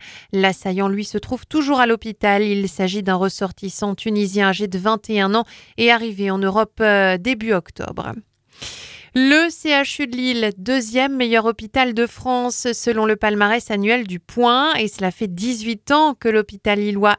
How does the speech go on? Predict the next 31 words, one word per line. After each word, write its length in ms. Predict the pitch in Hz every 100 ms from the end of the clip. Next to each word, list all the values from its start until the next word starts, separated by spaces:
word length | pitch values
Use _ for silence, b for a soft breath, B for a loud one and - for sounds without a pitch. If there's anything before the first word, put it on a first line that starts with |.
| -
est 200 | 247 285 240
dans 140 | 226
le 100 | 214
trio 380 | - 262 254 233
de 100 | 220
tête 460 | - 277 269 - -
de 140 | 214
ce 160 | 208 220
classement. 720 | 214 208 202 - 214 247 277 B B B B
Le 200 | 226 277
C 160 | - 269
H 400 | 240 233 - 262
U 80 | 240
premier 720 | - - 339 320 277 269 269
dans 220 | 233 233
plusieurs 420 | - 220 202 202
spécialités, 800 | - 214 - 202 190 185 240 277
la 160 | 302 240
pneumologie, 840 | - 202 185 175 180 208 208 247 262
la 120 | 208
chirurgie 520 | - 190 185 180 190
du 120 | 185
nez 200 | 196 196
et 20 |
des 140 | 175 175
sinus, 580 | - 214 208 233 233 -
les 120 | 190
cancers 420 | - 180 - 180
de 80 | 180
la 160 | 180 185
peau, 300 | - 247